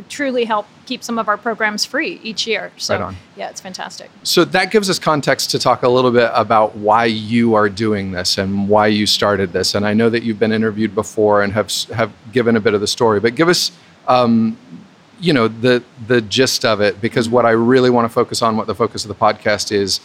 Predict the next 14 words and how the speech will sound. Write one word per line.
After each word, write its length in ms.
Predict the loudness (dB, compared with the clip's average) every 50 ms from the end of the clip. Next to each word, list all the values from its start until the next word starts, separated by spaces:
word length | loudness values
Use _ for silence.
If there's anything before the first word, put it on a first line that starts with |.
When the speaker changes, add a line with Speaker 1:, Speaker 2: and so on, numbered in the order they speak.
| -12 -20 -20 -12 -6
Speaker 2:
is 120 | -4 -4 -2
sort 200 | 0 0 0 0
of 160 | 0 0 0
what 180 | 0 0 0 0
that 180 | -2 -2 0
means 320 | -2 -2 0 -2 -2 -2 -4
to 140 | -2 -2
you 240 | -2 0 2 2 2 2
about 300 | 2 2 2 0 0 0
your 160 | -2 -2 0
work. 360 | 0 2 0 0 0 -2 -4
So 160 | 0 2 2 2
Speaker 1:
Mm-hmm. 100 | 2 2
Speaker 2:
what, 220 | 2 2 0 0